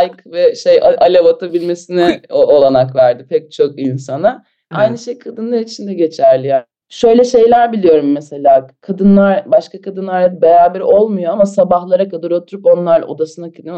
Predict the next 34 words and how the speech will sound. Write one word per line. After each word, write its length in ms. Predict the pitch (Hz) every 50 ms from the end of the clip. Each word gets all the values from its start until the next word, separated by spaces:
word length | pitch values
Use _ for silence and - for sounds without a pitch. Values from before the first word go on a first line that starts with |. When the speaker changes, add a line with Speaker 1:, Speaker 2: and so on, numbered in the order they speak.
| 120 156
Speaker 1:
onlarla 300 | 175 165 165 165 175 185
ça-, 380 | 185 185 - - - - - -
chatleşen 500 | - 170 - - - 160 156 - 175 147
adamlar. 600 | 120 - - 160 147 147 147 143 135 131 127 127 135 131 131 - _ _ _ _ - 170
Speaker 2:
Hı 60 | 147
hı. 160 | 143 156 170
Speaker 1:
Hani 440 | 135 151 139 135 135 131 131 131 - - - _ _ _ _ - - -
aslında 600 | - - - 226 226 233 233 277 269 269 269 - _ _ _
temelde 520 | - 233 226 240 240 233 233 233 240 247 254
o 120 | 233 220
evlilik 500 | 220 220 220 202 214 226 - 226 220 -
içerisinde 540 | - - - 185 165 165 - - 170 156 147
bir 60 | -
şeyler 380 | - - 175 165 165 160 135 -
eksik 480 | - - - - - - - _ -
veya 240 | 170 170 165 165 175
yanlış 480 | 165 156 151 151 165 185 196 190 - 170
veya 220 | 170 160 160 160
konuşulmuyor 680 | - 170 165 165 165 - - 190 185 190 185 185 185 180
veya 300 | 165 156 156 147 147 -
üzeri 280 | - 156 151 160 160 180
örtülüyor. 680 | 185 190 196 196 196 - - 208 214 233 233 233 - - _ _ -
Speaker 2:
Hı 100 | 170 160
hı. 140 | 151 170 202
Speaker 1:
Ee, 460 | - 523 - 170 170 165 165 156 156
taraflardan 840 | - 233 208 202 - - _ - 190 180 175 175 185 180 185 185 196 196
biri 240 | 208 180 180 180
de, 260 | 220 254 254 247 - - _ _ _ _ _ -
e, 380 | 175 190 185 185 185 180 175 - - _ _ _
işte 280 | - - - - - 185
internetin 640 | 208 202 202 214 196 190 185 180 185 - 202 202
gücünü 320 | 196 196 196 196 196 196 196
kullanarak 580 | - 180 170 170 160 156 147 143 135 135 131
yapıyor. 280 | 139 135 - - 131